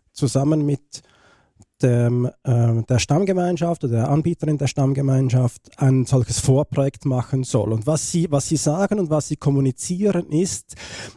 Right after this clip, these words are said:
dass während der Dauer oder im Rahmen dieses Vorprojekts keine Auskunfts- und Löschbegehren,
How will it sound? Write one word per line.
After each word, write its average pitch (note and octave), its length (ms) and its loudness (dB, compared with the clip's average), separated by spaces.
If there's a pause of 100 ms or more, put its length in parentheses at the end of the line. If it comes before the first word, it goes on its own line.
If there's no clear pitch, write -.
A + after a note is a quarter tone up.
(200)
dass D#3 280 0
während C#3 640 -2
der B2 160 2
Dauer F#3 640 0
oder B2+ 180 -2
im B2 140 0
Rahmen D3 340 0
dieses C#3 300 -4
Vorprojekts E3+ 1000 -2 (280)
keine D3 360 2
Auskunfts- D3+ 680 -2
und B2+ 160 -2
Löschbegehren, C#3+ 1000 0